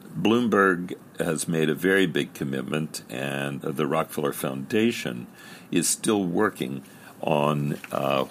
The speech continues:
where it will make its commitment. But we are looking at what it would take to convince especially artisanal local fishermen to stop fishing for a period of time, to give the oceans a rest,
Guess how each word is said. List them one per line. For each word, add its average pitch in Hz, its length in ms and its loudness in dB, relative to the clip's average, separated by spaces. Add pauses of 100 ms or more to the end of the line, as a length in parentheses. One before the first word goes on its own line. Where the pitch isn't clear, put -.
where 92 400 6
it 85 220 0
will 78 140 4
make 80 320 0
its - 180 0
commitment. 73 640 -4 (120)
But 82 240 2 (560)
we 104 300 2
are 82 220 6
looking 80 520 0
at - 220 -4
what 85 300 2
it 92 160 0
would 80 320 -2
take 58 380 -2 (640)
to 69 160 -4
convince 80 760 -4
especially - 560 0
artisanal 67 1040 -2
local 65 380 -2
fishermen 60 680 -6 (500)
to 76 200 -2
stop - 520 -2
fishing 76 540 -2
for 78 260 0
a 65 60 0
period 73 440 0
of 78 160 -6
time, 65 460 -8
to - 100 -10
give 73 520 -4
the 69 180 -2
oceans 69 440 -4
a 69 80 -4
rest, 60 500 -4